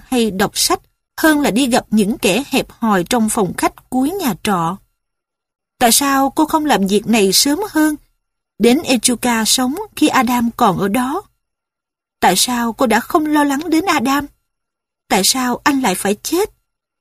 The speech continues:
Những câu hỏi và những hối tiếc ấy vốn có từ lâu, và cô cũng chưa có thể trả lời được, vẫn lãng vảng trong đầu cô. Bộ sưu tập sách nhỏ của cô,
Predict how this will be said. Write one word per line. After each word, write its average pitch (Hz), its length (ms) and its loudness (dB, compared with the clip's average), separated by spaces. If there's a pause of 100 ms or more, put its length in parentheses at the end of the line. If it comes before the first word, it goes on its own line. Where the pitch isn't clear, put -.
(640)
Những 220 260 2
câu 240 160 2
hỏi 202 480 -4 (200)
và 247 120 2
những 214 220 4
hối 294 260 0
tiếc 359 280 0
ấy 269 320 -4 (340)
vốn 247 400 0
có 320 200 0
từ 220 180 2
lâu, 226 360 -2 (540)
và 220 160 2
cô 302 260 2 (100)
cũng 226 220 4 (120)
chưa 330 180 4
có 370 140 2
thể 220 240 0
trả 214 280 0
lời 262 200 2
được, 185 360 2 (320)
vẫn 226 380 0
lãng 226 360 -2
vảng 214 400 -2
trong 269 200 -4
đầu 196 220 0 (100)
cô. 247 260 0 (2000)
Bộ 190 280 6
sưu 269 200 -2
tập - 240 0
sách - 280 0
nhỏ 208 280 2
của 233 180 0
cô, 247 360 0